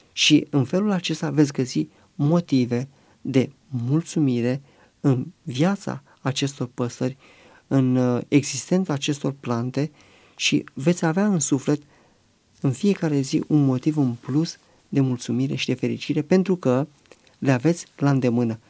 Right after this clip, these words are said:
Nu plătiți ca să priviți, ca să auziți o pasăre cum ciripește, ca să o vedeți, să-i vedeți penajul. Sunt lucruri pe care le avem de la sine lângă noi.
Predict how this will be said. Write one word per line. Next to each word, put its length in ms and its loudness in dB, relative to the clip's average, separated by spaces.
Nu 180 4
plătiți 600 4
ca 120 -12
să 160 -2
priviți, 360 0
ca 160 -6
să 120 -4
auziți 360 0
o 100 -2
pasăre 360 2
cum 200 0
ciripește, 800 0
ca 140 2
să 120 2
o 60 8
vedeți, 400 2
să-i 140 2
vedeți 320 2
penajul. 720 0
Sunt 240 4
lucruri 280 2
pe 120 -2
care 180 -2
le 80 0
avem 260 0
de 100 -2
la 120 0
sine 420 -2
lângă 260 4
noi. 220 -4